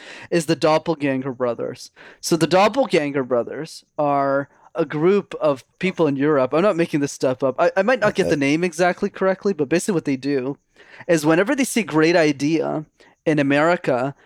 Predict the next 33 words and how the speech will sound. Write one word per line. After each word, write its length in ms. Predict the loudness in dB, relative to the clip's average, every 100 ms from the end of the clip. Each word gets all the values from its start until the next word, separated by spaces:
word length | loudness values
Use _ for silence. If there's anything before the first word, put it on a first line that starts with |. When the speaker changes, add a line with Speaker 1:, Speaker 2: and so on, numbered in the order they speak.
| _
Speaker 1:
they 220 | -2 0 0
copy 540 | -2 0 2 2 0
the 180 | 2 0
idea, 480 | 0 -2 -4 -4 -6 _ _ _ _ _
scale 600 | -10 -8 2 4 4 4
it 200 | 2 0 -2
in 180 | -2 0
Europe, 540 | 2 2 2 0 -4 _
and 220 | -2 0
then 340 | 2 2 0
force 600 | -4 -4 0 2 2 0
the 120 | -4 -2
company 380 | -2 -2 0
in 80 | 0
the 140 | 0 0
U 140 | 0
S 160 | 0 -2
to 100 | -6
buy 280 | 0 2 2
them 160 | -2
out 200 | -2 -2
at 100 | -2
a 60 | -4
huge 320 | -6 -8 -6
multiple, 600 | -6 -6 -6 -4 -4 -4 _ -20 -2
or 160 | 2
else 180 | 2 2
they 140 | 2 2
have 160 | 2
big 180 | 0 -2
competition 600 | -2 -4 -4 -10 -8 -8
in 100 | -8
Europe. 420 | -6 -6 -8 -12